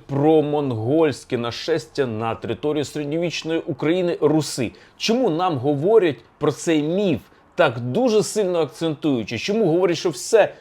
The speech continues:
випалено, міста зруйновані, людей нема, а тут, наприклад, Данило Романович, князь Галицький, стає королем Русі?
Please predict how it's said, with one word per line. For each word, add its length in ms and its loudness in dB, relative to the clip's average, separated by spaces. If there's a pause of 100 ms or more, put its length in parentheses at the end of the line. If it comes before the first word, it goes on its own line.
(120)
випалено, 760 4 (220)
міста 640 0
зруйновані, 840 2 (200)
людей 400 6
нема, 520 0 (280)
а 100 4
тут, 220 -2
наприклад, 420 0
Данило 300 2
Романович, 600 -2
князь 320 -4
Галицький, 520 0 (160)
стає 340 -2
королем 500 0 (100)
Русі? 400 -6